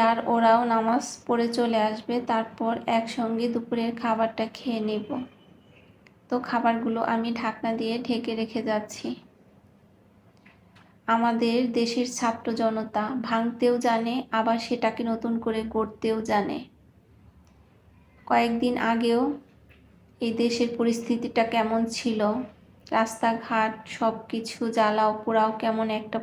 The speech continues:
পরিস্থিতি, আর এখন সেই রাস্তাঘাট কত সুন্দর ঝকঝকে পরিষ্কার হয়ে গেছে।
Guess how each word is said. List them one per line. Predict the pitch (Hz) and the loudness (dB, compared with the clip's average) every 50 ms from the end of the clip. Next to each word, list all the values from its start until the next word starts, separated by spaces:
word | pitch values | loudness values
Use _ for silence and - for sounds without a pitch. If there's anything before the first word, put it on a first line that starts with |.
| - | -2
পরিস্থিতি, | 226 220 220 226 220 - - - - 233 - - 208 214 - - - - - - _ - _ - - - - - - - - | -2 -2 -2 -2 -4 -8 -12 -8 -10 -8 -6 -4 -6 -4 -6 -8 -12 -18 -20 -20 _ -20 _ -20 -20 -20 -20 -20 -10 -4 -2
আর | 214 214 214 - - 226 | -2 -2 -2 0 0 0
এখন | 226 - - - 254 240 233 233 - | 0 0 -2 -2 -2 -2 -2 -2 -2
সেই | - - 240 233 233 226 214 | 0 0 2 2 4 4 4
রাস্তাঘাট | 214 226 226 - - 240 226 226 233 220 220 220 220 - - | 4 2 0 -2 -2 0 0 0 0 0 -2 -2 -4 -4 -4
কত | 214 220 - 240 226 - | -4 -2 -2 -4 -4 -4
সুন্দর | - - 240 233 226 226 226 220 220 220 220 - | -4 -4 -2 -2 0 0 0 0 -2 -4 -6 -2
ঝকঝকে | - 226 220 214 214 - 240 226 226 - 226 226 - | 0 0 0 0 -2 -2 -2 -2 -2 -2 -4 -4 -2
পরিষ্কার | 233 226 226 220 - - - - 226 220 226 220 | 0 0 2 0 0 -4 -2 0 0 2 2 2
হয়ে | 226 220 214 214 220 | 0 0 0 0 0
গেছে। | 220 220 220 - - - | -2 -4 -4 -8 -6 -6